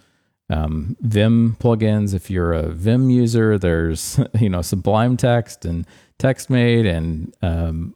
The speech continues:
other sort of more Clojure focused things like Nightcode and Light Table.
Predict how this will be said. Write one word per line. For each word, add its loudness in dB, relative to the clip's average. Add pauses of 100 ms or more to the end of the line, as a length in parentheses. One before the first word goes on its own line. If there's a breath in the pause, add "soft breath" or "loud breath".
other 4
sort 0
of 0
more 2
Clojure 2
focused 0
things 0
like -4
Nightcode 0
and -4
Light 0
Table. 0